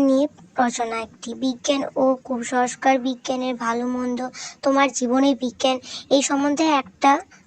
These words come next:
রচনা থাকবেই। তারপরে যে গুরুত্বপূর্ণ রচনা বাংলার উৎসব, এটা তোমরা আমার প্লেলিস্টে গিয়ে চেক করবে, রচনা আছে দেওয়া। তোমার প্রিয়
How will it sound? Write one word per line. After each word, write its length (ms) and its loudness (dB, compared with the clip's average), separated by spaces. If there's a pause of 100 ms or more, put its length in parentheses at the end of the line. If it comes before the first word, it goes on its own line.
(100)
রচনা 440 2
থাকবেই। 460 -6 (360)
তারপরে 480 6 (140)
যে 120 -2
গুরুত্বপূর্ণ 760 0 (100)
রচনা 440 4 (160)
বাংলার 480 4 (160)
উৎসব, 440 0 (100)
এটা 200 2
তোমরা 340 4 (340)
আমার 240 -2
প্লেলিস্টে 680 -2
গিয়ে 260 -4
চেক 300 -4
করবে, 360 2
রচনা 460 0 (420)
আছে 280 4
দেওয়া। 280 0 (520)
তোমার 300 6
প্রিয় 300 2